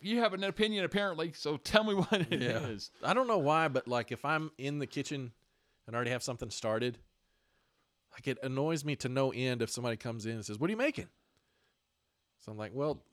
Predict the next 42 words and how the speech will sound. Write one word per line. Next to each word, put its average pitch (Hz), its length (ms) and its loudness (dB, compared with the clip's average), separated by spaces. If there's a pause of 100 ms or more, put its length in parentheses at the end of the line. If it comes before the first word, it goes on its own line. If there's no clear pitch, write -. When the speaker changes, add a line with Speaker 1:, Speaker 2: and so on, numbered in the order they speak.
(140)
Speaker 1:
Look. 101 380 -2
Speaker 2:
in 143 120 0
my 139 100 8
head, 175 320 10
yeah, 143 120 10
Speaker 1:
<laughs> - 20 8
Speaker 2:
in 151 100 4
my 139 100 2
head, 160 220 4
I'm 131 60 0
like, 120 180 0
"Well, 131 180 2
you're 131 160 -2
either 202 160 -2
gonna 175 300 -2
eat 147 180 0
it 147 140 4
or 120 80 2
you're 101 120 -6
not." 101 320 -8 (140)
So - 160 -10 (580)
<laughs> - 520 -20
just, 147 300 0
just 143 200 4
wait 151 180 8
and 151 80 -4
see. 120 160 0
It'll 127 120 2
be 147 120 2
a 143 40 4
surprise. - 480 -4 (1300)
'Cause 135 160 0
inevitably, 143 500 4
if 120 120 0
I 123 60 4
say 123 300 4
it, 110 100 0
they're 117 100 -4
gonna 113 120 -8
be 107 60 -8
like, 92 100 -12
"Oh." 107 360 -8